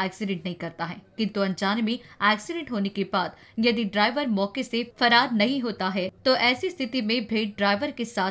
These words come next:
कुछ भी अनहोनी कर सकती है। उसकी जवाबदेही किसकी होगी? सरकार को ड्राइवरों की सुरक्षा के लिए भी कानून बनना चाहिए, लेकिन ड्राइवर का स्टीयरिंग छोड़ो आंदोलन सात बजे से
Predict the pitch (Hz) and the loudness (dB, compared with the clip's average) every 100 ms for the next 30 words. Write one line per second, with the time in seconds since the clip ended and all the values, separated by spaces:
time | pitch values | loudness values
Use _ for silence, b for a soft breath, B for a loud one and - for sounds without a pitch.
0 | - 233 - 220 220 202 185 202 196 180 | -4 -6 -4 -4 -4 -2 0 0 -2 -4
1 | 170 160 - 175 - - - 214 214 180 | -6 -8 -8 -10 -12 -12 -6 -4 -2 -2
2 | 190 196 233 277 247 262 226 233 - 277 | 0 2 0 0 -2 -2 -4 -6 -4 -4
3 | 208 180 - B B - 240 247 330 349 | -4 -6 -12 B B 0 0 2 -2 -2
4 | 254 208 214 233 320 294 277 - 220 208 | -2 2 0 2 -2 -2 -4 -2 -4 -2
5 | 214 208 226 214 208 226 - 190 214 185 | -2 -2 -2 -2 -2 -4 -2 0 0 -4
6 | 170 170 - 160 156 - B B B B | -6 -6 -8 -10 -10 -16 B B B B
7 | 262 294 403 214 208 220 339 349 269 - | 2 2 0 0 2 0 -2 -2 -4 -2
8 | 220 220 208 202 208 220 190 190 220 220 | -2 -2 -2 0 0 -2 -2 -2 0 0
9 | 226 208 190 185 180 226 226 202 | -2 -2 -2 -2 -4 -4 -2 -4